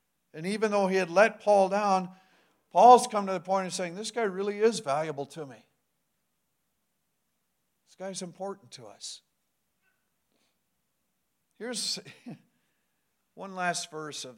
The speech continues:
of a similar thing. In Peter's epistle, he calls him his son Mark. He's, "This guy's like my son."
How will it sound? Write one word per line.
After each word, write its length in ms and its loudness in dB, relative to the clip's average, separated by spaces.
of 140 -20
a 60 -20
similar 420 -12
thing. 260 -20
In 180 -6
Peter's 500 -6
epistle, 800 -6
he 120 -16
calls 680 -2
him 180 -16
his 180 -12
son 500 -8
Mark. 420 -16
He's, 300 -18
"This 240 -10
guy's 540 -6
like 240 -16
my 120 -20
son." 420 -16